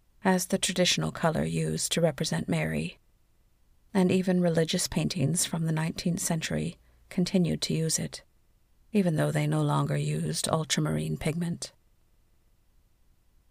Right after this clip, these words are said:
Another highly sought-after luxury item from the Middle Ages that featured blue was ceramics, especially Chinese porcelain.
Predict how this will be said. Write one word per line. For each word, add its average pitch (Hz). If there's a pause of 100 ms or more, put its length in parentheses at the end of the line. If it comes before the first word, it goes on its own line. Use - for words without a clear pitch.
Another 165
highly 165
sought-after 151
luxury 147
item 170 (100)
from 160
the 156
Middle 151
Ages 147 (600)
that 85
featured -
blue 151 (600)
was 165
ceramics, - (640)
especially 165
Chinese 165
porcelain. 156